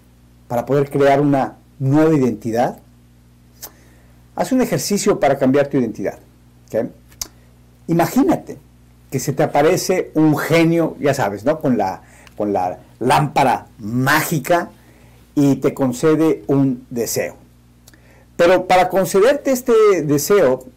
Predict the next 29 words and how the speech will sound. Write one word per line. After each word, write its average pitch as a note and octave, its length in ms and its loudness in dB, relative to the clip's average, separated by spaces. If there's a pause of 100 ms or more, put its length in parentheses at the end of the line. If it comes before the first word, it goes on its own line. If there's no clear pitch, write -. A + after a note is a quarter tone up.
(540)
te D#3 100 0
pide C#3+ 460 0
que D#3 120 -2
tienes A#3+ 400 -2
que G3+ 100 -4
escribir E3+ 760 -2
detalladamente F3+ 1300 0 (1080)
cómo G3 260 2
te D#3+ 100 -2
gustaría B2 520 -2
ser. - 260 -10 (1120)
A C3 100 -4
continuación, C3 680 2 (400)
te D#3+ 100 0
pide A3+ 340 2
que F#3 180 2
por E3+ 180 0
los F3 160 0
próximos D4 580 0
treinta A#3 360 2
días - 440 -2
leas G#3+ 420 2
en E3+ 200 0
voz B3 420 0
alta, G3 500 -2 (320)
tres B3 360 4
veces A#3+ 340 0
al F3+ 140 2
día, D#3+ 380 2